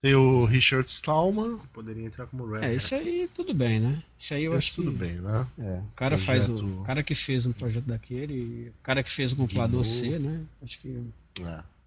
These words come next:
Speaker 1: merece,
Speaker 3: os
Speaker 1: né?
Speaker 3: problemas que ele tem, eu acho que ele, ele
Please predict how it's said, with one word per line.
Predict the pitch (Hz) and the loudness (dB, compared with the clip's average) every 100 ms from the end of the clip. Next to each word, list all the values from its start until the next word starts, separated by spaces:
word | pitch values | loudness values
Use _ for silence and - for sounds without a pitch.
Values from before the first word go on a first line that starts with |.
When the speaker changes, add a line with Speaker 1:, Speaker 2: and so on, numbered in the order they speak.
| _ 113 | _ 0
Speaker 1:
merece, | 113 131 143 | 2 4 6
Speaker 3:
os | 147 - | 4 2
Speaker 1:
né? | |
Speaker 3:
problemas | 147 127 123 135 127 - | 2 6 6 6 4 2
que | - | 2
ele | 123 | 0
tem, | - 120 135 | 0 -2 0
eu | 135 | -2
acho | 131 | -4
que | - | -4
ele, | 135 135 110 104 - _ _ _ _ | -2 -2 -4 -6 -14 _ _ _ _
ele | 107 107 | -8 -8